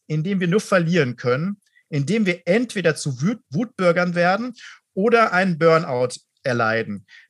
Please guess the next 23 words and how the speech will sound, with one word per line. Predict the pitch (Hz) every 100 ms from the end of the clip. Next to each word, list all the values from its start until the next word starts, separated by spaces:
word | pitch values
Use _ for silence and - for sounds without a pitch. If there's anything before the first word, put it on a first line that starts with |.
| -
Das | 202 214
sind | 240
die | 208
beiden | 170 165 160
Alternativen, | 190 165 156 147 - 196 208 185
die | 160
wir | 156
noch | 147 135 -
haben. | 135 143 120 101 - -
So, | - 127 165 208 -
ähm, | 156 156
Hartmut | 143 190 151 131
Rosa | 180 170
übrigens | 143 143 123
in | 131
einem | 135
Interview, | 190 175 156 117
das | 117 117
ich | 110
mit | 113
ihm | - 117
geführt | 110 - 127 127
habe. | 147 170 202 254